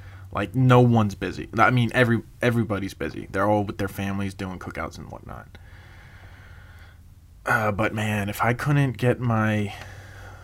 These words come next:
lic-, license, or permit, rather. Although I did wait a long time to get my permit because I fucking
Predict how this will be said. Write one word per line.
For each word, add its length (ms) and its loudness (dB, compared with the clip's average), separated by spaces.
lic-, 720 -6
license, 680 -2
or 140 -4
permit, 480 -2
rather. 480 0
Although 240 6
I 100 8
did 220 6
wait 240 8
a 60 4
long 520 -2
time 220 -4
to 100 -4
get 120 -2
my 120 -4
permit 380 -4
because 240 -10
I 80 -4
fucking 500 -6